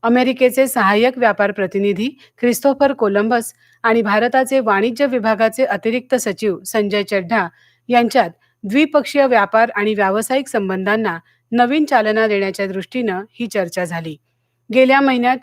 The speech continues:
जपानमध्ये झालेल्या जी वीस शिखर परिषदेदरम्यान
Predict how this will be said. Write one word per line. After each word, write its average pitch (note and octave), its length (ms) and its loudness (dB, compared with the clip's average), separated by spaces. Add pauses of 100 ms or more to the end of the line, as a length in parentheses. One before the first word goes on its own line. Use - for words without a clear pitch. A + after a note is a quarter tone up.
(160)
जपानमध्ये A3+ 560 -2
झालेल्या G3+ 500 -4 (420)
जी D4+ 220 2
वीस C4 380 -4
शिखर A3+ 340 -2
परिषदेदरम्यान G3+ 840 -2